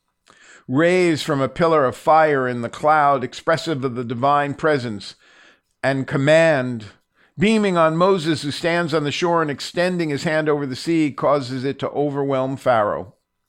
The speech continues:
That is the picture that's painted by America's Great Seal.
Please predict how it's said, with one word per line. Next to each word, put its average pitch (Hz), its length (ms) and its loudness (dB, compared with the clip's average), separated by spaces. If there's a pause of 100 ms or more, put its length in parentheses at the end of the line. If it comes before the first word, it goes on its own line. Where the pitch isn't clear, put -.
(720)
That 151 200 2
is 147 160 -4
the 139 80 -8
picture 175 560 -4 (1300)
that's - 220 -4
painted 165 560 -2 (580)
by 123 100 4
America's 127 580 0
Great 117 300 -4
Seal. 123 540 -4